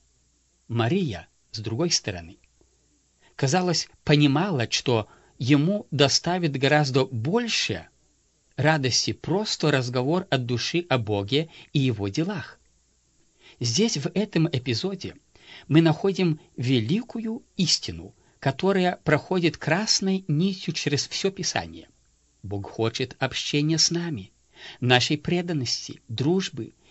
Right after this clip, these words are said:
и внимания больше, чем нашей службы. Мы не можем сделать ничего такого, что могло бы заработать для нас доступ на небо. Но для тех, кто всем сердцем любит Иисуса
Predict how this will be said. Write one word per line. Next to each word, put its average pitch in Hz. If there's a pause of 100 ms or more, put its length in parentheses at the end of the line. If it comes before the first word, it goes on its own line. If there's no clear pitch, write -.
(120)
и 160
внимания 143
больше, 123 (220)
чем 131 (140)
нашей 117
службы. 175 (880)
Мы 220
не 160
можем 107
сделать 120
ничего 127
такого, 123 (280)
что -
могло 127
бы 131 (180)
заработать 131
для 113
нас 123
доступ 123
на 165
небо. 175 (680)
Но 151
для 127
тех, -
кто -
всем 160
сердцем 196
любит 104
Иисуса 98